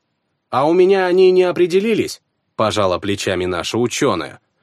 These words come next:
"Я полагала, что это одна из бесполезных вещиц, так, для украшения, но раз она срослась с твоим телом, ну нафиг,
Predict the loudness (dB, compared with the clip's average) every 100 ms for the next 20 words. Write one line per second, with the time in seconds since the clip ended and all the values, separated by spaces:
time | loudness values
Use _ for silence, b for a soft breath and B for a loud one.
0 | _ _ _ -4 0 2 2 0 0 0
1 | 0 0 -2 -2 0 0 -2 0 -2 -2
2 | -2 -4 -2 0 2 0 -2 0 0 0
3 | -2 -4 -6 _ _ -2 -2 0 -2 -2
4 | -4 -4 0 2 0 -4 b b b -4
5 | 0 0 0 -2 -4 -4 -4 -4 -4 -2
6 | -2 -2 -4 -4 -2 -2 -2 -2 0 0
7 | -2 b b _ _ _ -8 0 2 4
8 | 4 2 0 0 0 -2